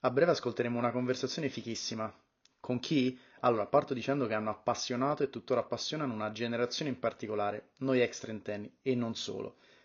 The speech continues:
Tre migliori amiche nel duemilatredici si sono trovate ad un tavolo verso i loro trenta e si sono dette: "Possibile che siamo solo noi a sentirci così?".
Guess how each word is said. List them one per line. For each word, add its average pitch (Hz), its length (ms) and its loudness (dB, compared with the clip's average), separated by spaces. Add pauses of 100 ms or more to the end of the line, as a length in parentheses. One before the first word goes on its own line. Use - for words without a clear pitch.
(320)
Tre 131 120 6
migliori 127 300 8
amiche 208 440 2
nel 120 120 0
duemilatredici 135 720 4
si 123 140 -4
sono 117 180 -4
trovate 117 320 2
ad 117 80 0
un 143 140 -4
tavolo 113 320 0
verso 113 280 -4
i 107 40 -6
loro 104 180 -6
trenta 110 480 -8
e 151 100 -6
si 135 140 -2
sono 117 160 -4
dette: - 320 -10 (260)
"Possibile 123 500 -6
che 101 60 -12
siamo 104 260 -8
solo 110 260 -4
noi 113 140 -4
a 101 40 -6
sentirci - 480 -10
così?". 107 340 -4